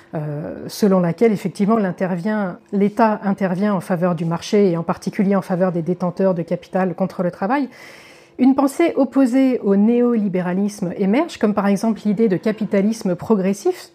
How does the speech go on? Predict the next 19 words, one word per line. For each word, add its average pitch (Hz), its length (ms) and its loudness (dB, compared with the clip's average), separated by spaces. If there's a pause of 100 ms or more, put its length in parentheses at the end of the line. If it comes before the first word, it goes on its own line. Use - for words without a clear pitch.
(100)
progressiste, 202 720 -2 (280)
développée 208 440 2
par 196 320 0
un 202 80 2
prix 202 220 -2
Nobel 185 300 0
d'économie, 180 520 -2
Joseph 196 460 -4
Sti-, - 280 -12
Joseph 208 360 0
Stiglitz. 233 520 -2 (360)
Comment 277 160 6
expliquez-vous 277 560 2
que 247 140 -2
cette 202 300 -6
pensée 247 500 0
d'opposition 233 720 -2
au 208 60 0
néolibéralisme 196 1000 0